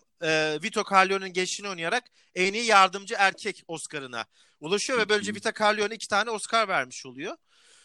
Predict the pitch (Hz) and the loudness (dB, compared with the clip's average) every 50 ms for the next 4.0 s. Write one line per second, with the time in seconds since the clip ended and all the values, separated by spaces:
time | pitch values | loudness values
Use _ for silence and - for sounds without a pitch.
0 | _ _ 147 151 165 170 202 - 254 262 302 262 277 330 311 - 269 262 262 - | _ _ -2 0 0 0 0 0 -2 0 -2 -4 -4 -4 0 2 4 4 4 2
1 | - - - 262 277 294 294 247 - - 180 165 156 147 147 180 240 - - - | -2 -8 -4 -4 -4 -4 -4 -8 -14 -14 -12 -12 -12 -12 -12 -14 -14 -14 -14 -12
2 | - 139 - - 180 180 165 185 180 185 175 151 165 - - - - 214 190 185 | -12 -12 -8 -6 -4 -4 -2 -2 0 -2 -2 -2 -4 -4 -2 -2 -2 2 4 4
3 | 180 175 - 185 170 - 175 175 170 170 170 170 175 175 170 170 170 170 165 165 | 4 4 2 -4 -6 0 4 4 4 4 2 0 -4 -4 -6 -8 -10 -10 -12 -14